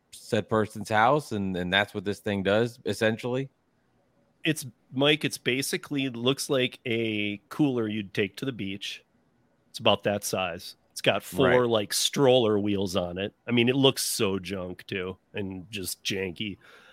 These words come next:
Speaker 2: But then it's got googly, they put eyeballs on it that aren't even
Speaker 1: <laughs>
Speaker 2: anything that see. They just put these googly eyeballs on, and kids have been chasing them into the road.
Speaker 1: I bet.
Speaker 2: So, I mean, this,
Speaker 1: Yeah.
Speaker 2: and it stands about,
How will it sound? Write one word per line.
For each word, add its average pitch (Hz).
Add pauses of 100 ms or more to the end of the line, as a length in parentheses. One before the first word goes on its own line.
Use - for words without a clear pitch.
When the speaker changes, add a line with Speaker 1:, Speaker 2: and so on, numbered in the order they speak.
(140)
Speaker 2:
But 123
then 151
it's -
got 127
googly, 156
they 139
put 208
eyeballs 127
on 98
it 92
that 123
aren't 131
even 120
Speaker 1:
<laughs> -
Speaker 2:
anything 127
that 107
see. 131
They 113
just 117
put 139
these 110
googly 117
eyeballs 113
on, 131
and 120
kids 196
have 139
been 110
chasing 139
them 117
into 107
the 98
road. 98 (540)
Speaker 1:
I 104
bet. 92
Speaker 2:
So, 127
I -
mean, 113
this, 131
Speaker 1:
Yeah. 80 (240)
Speaker 2:
and 147
it 143
stands 185
about, 127